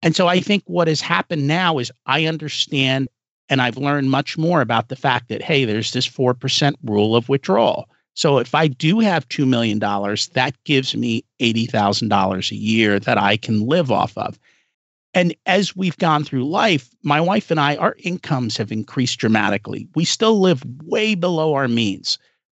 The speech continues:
but I think we've gotten used to a lifestyle that's probably closer to fat fire.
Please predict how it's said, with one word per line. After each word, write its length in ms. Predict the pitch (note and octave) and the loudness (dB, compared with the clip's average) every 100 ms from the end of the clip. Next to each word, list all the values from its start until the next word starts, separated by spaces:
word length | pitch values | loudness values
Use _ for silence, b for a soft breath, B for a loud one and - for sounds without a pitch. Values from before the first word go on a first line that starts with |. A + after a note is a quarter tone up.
| - | -4
but 80 | E3 | -2
I 80 | |
think 180 | E3+ A3+ - | 0 -2 0
we've 220 | F#3 - _ _ _ - | -2 -2 _ _ _ -2
gotten 320 | D#3 - E3 | -2 -2 -6
used 360 | D#3+ E3 - - | -6 -4 -6 -6
to 120 | E3 | -6
a 40 | |
lifestyle 720 | D#3+ D#3+ B3+ - - C3 C#3 | -2 -2 -4 -6 -2 0 0
that's 160 | C3+ - | -2 -8
probably 500 | - D#3+ E3 D#3 D3+ | -2 -2 -2 -4 -8
closer 500 | - - C3 - C#3 | -6 -2 -2 -2 -4
to 120 | D3+ | -4
fat 320 | - - - _ | -4 -4 -4 _
fire. 420 | C3 G2 F#2 - | -4 -4 -6 -14